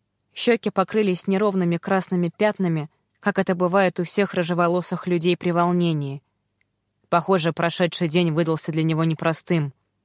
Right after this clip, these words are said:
Взлом административного сайта мгновенно обратил внимание полиции на его скромную персону.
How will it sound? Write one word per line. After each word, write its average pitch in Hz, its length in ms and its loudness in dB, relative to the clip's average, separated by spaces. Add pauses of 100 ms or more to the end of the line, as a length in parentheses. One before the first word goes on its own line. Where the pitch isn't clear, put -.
(840)
Взлом 185 380 2
административного 175 960 0
сайта 190 380 -2
мгновенно 165 640 0
обратил 160 400 -2
внимание 160 500 0
полиции 165 540 -2
на 156 120 -2
его 160 200 -2
скромную 160 500 0
персону. 151 600 -6